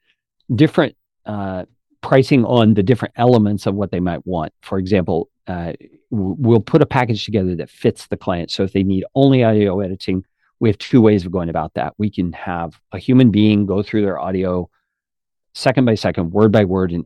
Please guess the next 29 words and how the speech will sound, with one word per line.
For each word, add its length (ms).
edit 300
it 160
for 180
the 80
content 640
that 200
they 360
want 260
edited 420
out 360
of 220
that 180
audio. 480
Then 120
we 120
can 120
mix 220
it 80
all 120
together, 680
level 460
everything, 680
make 200
it, 160
you 140
know, 140
performant 600
or, 140
uh, 180